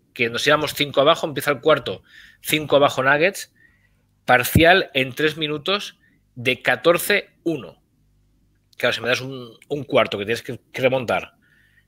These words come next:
con un parcial en contra de catorce uno, mm, es imposible, y ya entonces ya fue cuando, cuando se puso directamente, se puso a fal-, se acercó muy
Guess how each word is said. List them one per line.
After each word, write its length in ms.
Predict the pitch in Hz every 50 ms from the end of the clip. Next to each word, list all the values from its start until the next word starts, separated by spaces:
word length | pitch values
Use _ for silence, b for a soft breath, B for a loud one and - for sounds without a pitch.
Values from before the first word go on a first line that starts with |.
| _ _
con 140 | - - 127
un 100 | 135 117
parcial 300 | 151 135 - - 135 131
en 80 | 131
contra 220 | 113 120 107 95 98
de 60 | 101
catorce 300 | 101 95 117 113 - 120
uno, 380 | 107 110 117 131 151 170 _ _ _ _ _ _ _ _ _ _ _ _ _ _ _ _ _ _ _ _ _ - - -
mm, 460 | - 95 87 80 78 76 73 - -
es 120 | - -
imposible, 500 | 120 110 - 113 104 107 113 120 131 135
y 100 | - 110
ya 80 | 104 104
entonces 300 | 104 - 107 107 107 107
ya 80 | 95
fue 120 | - 110 104
cuando, 200 | - 110 110 107
cuando 200 | - 110 107 107
se 120 | - 107
puso 280 | 95 95 107 110 - 110
directamente, 520 | 107 104 107 - 107 101 101 101 101 98
se 120 | - - 104
puso 1040 | 90 - 101 - - 101 95 95 95 95 95 95 95 95 92 95 92 92 92 B B B B B B B B B B B B B
a 140 | - 101 101
fal-, 300 | - 120 117 113 110 - _
se 220 | - - - - 120
acercó 540 | 117 110 - - 117 113 - - - 135 135
muy 400 | 139 139 139 139 143 151 151